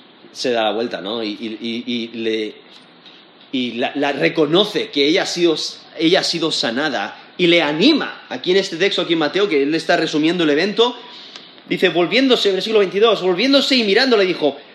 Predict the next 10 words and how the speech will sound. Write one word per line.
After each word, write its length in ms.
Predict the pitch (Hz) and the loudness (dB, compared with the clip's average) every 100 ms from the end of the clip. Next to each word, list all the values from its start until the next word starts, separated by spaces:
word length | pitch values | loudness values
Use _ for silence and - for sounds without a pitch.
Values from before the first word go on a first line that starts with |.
| - | 2
"Ten 320 | 240 320 330 | 6 6 6
ánimo, 840 | 311 370 359 330 285 208 151 - - | 6 6 6 6 6 6 2 -6 2
hija, 760 | 349 - 302 226 - - - - - - - - - - - - | 4 4 2 2 -2 -10 -18 -20 -20 -20 -20 -20 -20 -20 -20 -8
tu 180 | - 214 | -2 0
fe", 600 | - - 269 330 247 139 - - - - - | -2 0 4 6 6 2 -8 -20 -20 -20 -8
no 80 | 160 | -4
está 160 | 165 185 | -2 -4
resaltando 440 | 175 151 175 202 | -4 -4 -2 -2
la 100 | 151 | -4
fe. 380 | - 151 98 | -2 -2 -2